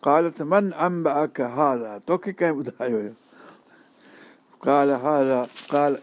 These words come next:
قال: "نبأني العليم الخبير." مونکي هن ٻڌايو آهي جيڪو عليم آهي، خبير آهي، ڄاڻندڙ آهي، خبر رکندڙ آهي، يعني الله تعاليٰ مونکي ٻڌايو آهي.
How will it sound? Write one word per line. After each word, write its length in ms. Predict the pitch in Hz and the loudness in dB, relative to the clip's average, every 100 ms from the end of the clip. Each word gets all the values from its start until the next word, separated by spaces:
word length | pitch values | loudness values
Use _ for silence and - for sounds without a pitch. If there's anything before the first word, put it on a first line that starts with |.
| - | -8
قال: 540 | - 147 151 147 135 131 | -2 0 2 0 -4 -2
"نبأني 680 | 165 151 160 156 151 160 | -2 0 0 0 -2 -2
العليم 680 | 156 147 - 139 180 170 151 | -2 -2 -2 -2 0 -2 -4
الخبير." 540 | 135 117 - 139 107 95 _ _ _ - - | -4 -6 -4 -4 -4 -12 _ _ _ -18 -8
مونکي 320 | 143 180 214 | -6 0 0
هن 220 | 202 202 | 2 0
ٻڌايو 420 | 196 190 196 190 | 0 2 4 4
آهي 120 | 185 | 2
جيڪو 220 | 170 170 139 | -2 -4 -4
عليم 440 | 147 190 185 160 | -2 -2 -2 -4
آهي، 240 | 139 123 113 - | -4 -4 -8 -8
خبير 340 | 135 156 135 | -2 -2 -2
آهي، 180 | 113 104 | -6 -8
ڄاڻندڙ 460 | 127 143 147 139 127 | -4 -4 -4 -4 -4
آهي، 200 | 123 120 - - _ | -4 -8 -14 -20 _
خبر 220 | - 147 139 | -6 -2 -2
رکندڙ 420 | 143 156 160 139 | -2 -6 -4 -2
آهي، 220 | 135 170 | 0 -2
يعني 220 | 226 220 | -4 -4
الله 180 | 165 170 | 0 0
تعاليٰ 340 | - 147 139 117 | 0 -2 -2 -4
مونکي 180 | 117 123 | -8 -12
ٻڌايو 420 | 127 120 98 | -8 -8 -8
آهي. 80 | - | -12